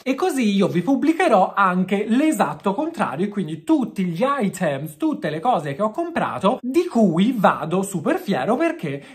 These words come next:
li sto usando, perché li ho usati. Ma veniamo a noi, lasciate mi piace a questo video, mi raccomando, per pietà. Allora,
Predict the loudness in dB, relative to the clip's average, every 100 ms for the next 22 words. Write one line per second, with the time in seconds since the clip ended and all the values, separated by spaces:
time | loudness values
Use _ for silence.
0 | -2 -2 0 0 2 0 -2 0 0 0
1 | 0 0 -4 -2 2 4 4 2 -2 -6
2 | -8 -12 -12 -12 -6 -2 2 2 0 -16
3 | _ -4 -2 -2 -2 -2 0 -2 -2 -4
4 | -4 -4 -4 -2 -4 -4 -6 -6 -8 -8
5 | -6 -4 -4 -6 -6 -4 -2 -2 -4 -6
6 | -2 0 0 -2 -4 -4 -4 -4 -4 -6
7 | -4 -2 0 2 0 0 0 0 -2 -4
8 | -8